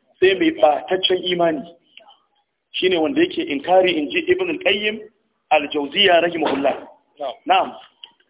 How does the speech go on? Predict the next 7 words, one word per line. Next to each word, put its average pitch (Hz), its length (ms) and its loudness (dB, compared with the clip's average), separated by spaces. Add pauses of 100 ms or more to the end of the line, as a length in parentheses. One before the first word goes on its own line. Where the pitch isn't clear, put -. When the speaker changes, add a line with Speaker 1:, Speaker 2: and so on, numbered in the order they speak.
(120)
Speaker 2:
Wa 143 100 0
ahadithun 160 720 0
mutawatira 165 800 4 (560)
rawaha 180 640 4
jam'un 196 300 -2
min 160 140 -2
al-a'imma. 131 640 -2